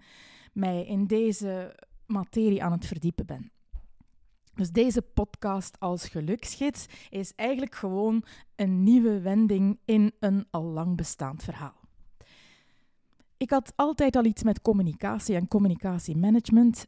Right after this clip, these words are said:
en dat is dan ook mijn basisopleiding. Je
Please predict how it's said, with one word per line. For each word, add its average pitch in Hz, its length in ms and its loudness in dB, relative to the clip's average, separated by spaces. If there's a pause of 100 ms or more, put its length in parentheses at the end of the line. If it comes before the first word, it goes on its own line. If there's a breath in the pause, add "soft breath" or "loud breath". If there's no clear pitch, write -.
en 185 300 -2
dat 196 200 -4
is 180 100 -2
dan 175 140 -4
ook - 260 -8
mijn 165 220 -2
basisopleiding. 185 840 -2 (680 loud breath)
Je 233 120 0